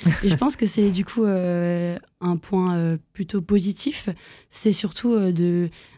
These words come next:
Speaker 2: d'interpeller, de, de sensibiliser et, euh, et surtout, bah, aussi de, de faire plaisir finalement, euh, au niveau, euh, euh, au niveau, euh, des, des gens également. C'est vrai qu'un, un super-héros,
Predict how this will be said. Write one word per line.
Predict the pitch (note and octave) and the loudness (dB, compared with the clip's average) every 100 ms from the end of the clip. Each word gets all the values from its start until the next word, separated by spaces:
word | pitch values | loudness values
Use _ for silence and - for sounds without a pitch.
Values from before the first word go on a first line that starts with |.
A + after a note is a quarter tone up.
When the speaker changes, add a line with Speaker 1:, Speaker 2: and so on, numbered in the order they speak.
| - | 0
Speaker 2:
d'interpeller, | G#3 C4 B3+ - A3 G3 F#3 G#3 A#3 | 2 2 -2 -2 0 2 2 2 0
de, | F#3+ F#3+ F3+ F3 F3+ F3+ | 0 2 2 2 2 2
de | E3+ | 0
sensibiliser | E3+ B3+ A3 A#3 G3+ F#3+ F#3+ F3 F#3 A#3 - - - _ - | 2 2 2 2 4 4 4 4 2 0 -4 -20 -20 _ 0
et, | F#3 G#3 | 2 4
euh, | F#3 E3+ E3+ E3+ - - | 4 2 2 0 -4 -6
et | |
surtout, | E3+ - E3+ - - F#3+ | -6 -4 -10 -12 -6 -4
bah, | E3+ E3+ E3+ E3+ E3 E3+ | -2 -2 -2 -4 -4 -4
aussi | E3 - F3 | -6 -6 -8
de, | F3 | -4
de | F3 | -2
faire | E3 E3+ | -2 -4
plaisir | - F#3+ G3 | -2 -2 -2
finalement, | - F#3+ F3+ F3+ G3 | 0 0 2 0 0
euh, | F#3 | 0
au | E3+ | 0
niveau, | E3 E3 E3+ E3+ | 0 0 -2 -2
euh, | E3 D#3+ - - - | -4 -8 -18 -20 -8
euh, | E3 | -4
au | D#3+ | 0
niveau, | F3 E3+ F3 | 2 2 -2
euh, | E3+ D#3+ | -2 -4
des, | D3+ E3 | -4 -4
des | D#3+ F3 | -2 0
gens | F#3+ | 0
également. | F#3+ F3+ F3+ F#3+ F#3+ | 0 0 0 0 -2
C'est | E3+ | -2
vrai | F3 | -2
qu'un, | E3+ E3 | -2 -2
un | F3+ | -2
super-héros, | E3 E3 F3 E3+ E3+ G3 | -4 -4 -2 0 0 -2